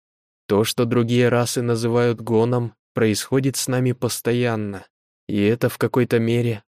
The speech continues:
помогает лучше себя контролировать. Повезло только эльфам. Им только цветочки подавай. Кажется, женщины их вовсе не интересуют. А у меня в голове мысли только об одном.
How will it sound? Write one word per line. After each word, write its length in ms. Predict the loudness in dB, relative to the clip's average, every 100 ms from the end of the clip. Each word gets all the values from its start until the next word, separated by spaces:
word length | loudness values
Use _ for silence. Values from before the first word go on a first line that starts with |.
| _
помогает 680 | -2 0 0 0 0 -2 -4
лучше 380 | -4 -4 -4
себя 300 | -6 -2 -4
контролировать. 1000 | -2 -4 -2 -2 -2 -4 -4 -6 -10 -16 -20 _ _ _ _ _ _
Повезло 600 | 0 2 2 0 2 2
только 400 | 2 0 0 0
эльфам. 680 | 0 0 -2 -4 -6 -6 -10 _ _ _ _ _ _
Им 300 | -2 0 0
только 360 | 0 0 0 -2
цветочки 680 | -2 -4 0 -2 0 -6
подавай. 680 | -4 -2 0 0 0 -2 -6 _ _ _
Кажется, 500 | -2 0 0 -2 -2
женщины 640 | 0 0 0 0 -2 0 -2
их 120 | -2
вовсе 460 | -2 0 0 -2 -4
не 180 | -2
интересуют. 880 | -2 -4 -4 -4 -6 -6 -6 -6 -12 _ _ _ _ _ _ _
А 120 | 0
у 80 | 2
меня 360 | 2 2 2 0
в 60 |
голове 400 | 2 2 4 2
мысли 500 | 2 0 0 0 -2
только 520 | 0 2 2 0 -2
об 140 | 0 0
одном. 500 | -2 -2 -2 -4